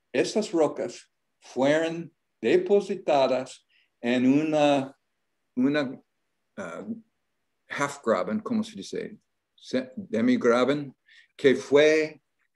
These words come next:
ah, activa durante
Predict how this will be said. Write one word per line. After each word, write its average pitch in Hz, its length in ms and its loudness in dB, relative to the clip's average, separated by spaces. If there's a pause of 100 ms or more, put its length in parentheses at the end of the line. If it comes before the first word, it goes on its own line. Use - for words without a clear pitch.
(400)
ah, 104 280 -2 (380)
activa - 840 -4 (960)
durante 165 1000 2